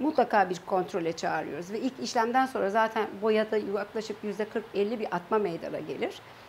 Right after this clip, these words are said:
E, ikinci kontrole de geldiğinde, ya o süreçte de zaten kişi bir alışıyor kendine. E, çevreden tepki almıyor.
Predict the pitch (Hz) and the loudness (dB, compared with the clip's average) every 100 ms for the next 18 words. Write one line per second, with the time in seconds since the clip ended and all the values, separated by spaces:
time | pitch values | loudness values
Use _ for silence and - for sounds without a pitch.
0 | - - 233 226 226 226 269 370 330 339 | -20 -8 -2 0 2 0 4 4 4 4
1 | 311 285 311 302 285 285 294 294 269 233 | 2 2 0 2 2 4 4 4 4 2
2 | 208 202 285 - - - 233 - - 240 | 2 2 2 -2 -10 -10 -10 -12 -2 4
3 | 247 277 302 311 320 339 311 285 269 277 | 4 4 2 2 2 2 2 4 4 4
4 | 294 269 262 - 277 233 254 - 311 302 | 2 0 -4 -2 0 2 0 0 4 4
5 | 294 202 170 165 165 160 - - - - | 4 2 2 -4 -6 -8 -10 -18 -18 -6
6 | - 220 202 196 180 180 - - - 247 | 2 4 6 6 4 2 -4 -12 8 10
7 | 247 262 262 262 262 233 226 294 285 233 | 10 10 8 6 4 2 4 6 8 6
8 | 208 165 160 165 | 4 0 0 -2